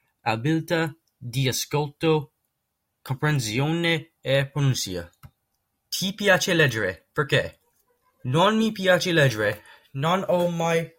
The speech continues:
mostrato interesse. Che tipo di libri leggi? Romanzi, gialli, thriller, racconti d'amore, avventura,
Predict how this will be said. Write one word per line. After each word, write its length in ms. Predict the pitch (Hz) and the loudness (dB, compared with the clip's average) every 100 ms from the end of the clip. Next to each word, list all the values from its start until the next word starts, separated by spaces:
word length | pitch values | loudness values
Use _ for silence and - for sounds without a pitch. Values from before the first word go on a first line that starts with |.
| _ | _
mostrato 840 | 135 131 170 175 175 175 175 - - | -10 -4 0 0 0 2 2 0 -8
interesse. 760 | 170 147 165 131 - 101 98 _ _ _ _ _ _ _ _ _ _ _ - | -6 -2 0 0 -2 -6 -8 _ _ _ _ _ _ _ _ _ _ _ -6
Che 280 | 185 175 - | -2 -2 -2
tipo 460 | 202 202 240 240 | -8 4 6 6
di 220 | 190 196 | 2 -4
libri 360 | 160 190 175 175 | -4 -8 -6 0
leggi? 440 | 160 165 254 254 _ _ _ _ _ | 0 0 -6 -16 _ _ _ _ _
Romanzi, 840 | 139 165 190 214 202 220 214 208 | -4 0 0 -2 -6 -6 -8 -10
gialli, 880 | - 131 117 127 165 185 185 190 165 _ _ | -8 -6 -2 2 2 2 0 -4 -10 _ _
thriller, 600 | - 151 170 180 180 139 _ - - _ - | -6 -2 2 2 0 -4 _ -20 -20 _ -10
racconti 600 | 107 160 180 - 190 139 | -4 -2 -2 -2 -2 0
d'amore, 880 | 131 107 117 151 180 185 185 139 _ _ _ _ | 2 4 2 2 2 2 0 -2 _ _ _ _
avventura, 760 | - 120 147 131 180 196 196 | -4 0 0 0 -4 0 0